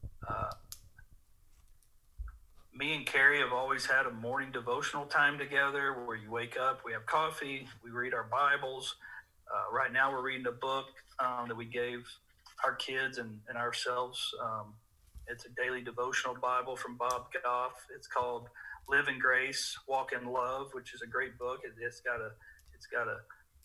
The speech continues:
couple of pages per day to read. Um, and,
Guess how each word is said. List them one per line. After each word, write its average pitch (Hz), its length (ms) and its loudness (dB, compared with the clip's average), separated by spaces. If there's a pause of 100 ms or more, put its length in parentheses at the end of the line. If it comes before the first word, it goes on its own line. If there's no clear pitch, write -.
(340)
couple 127 220 0
of 117 80 -6
pages 123 360 -2
per 127 200 0
day 117 240 -2
to 117 100 -4
read. 120 420 -4 (140)
Um, 113 400 -8 (640)
and, 135 240 -6